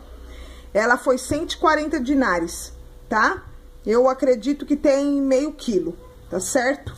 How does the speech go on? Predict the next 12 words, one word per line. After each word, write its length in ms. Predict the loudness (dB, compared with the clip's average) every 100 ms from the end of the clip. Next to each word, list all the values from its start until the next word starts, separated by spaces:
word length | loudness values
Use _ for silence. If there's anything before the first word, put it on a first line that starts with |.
| -8 -2
Eu 140 | 0
vou 160 | 0 -2
falar 360 | 0 2 2
que 120 | 0
eu 100 | 0
acredito, 720 | 0 0 -2 -2 0 0 0 -4
porque 240 | -4 -2 -2
certeza 540 | 0 0 2 2 2
mesmo 340 | -2 -2 -2 0
eu 100 | 2
não 140 | 2
tenho. 340 | 2 0 -2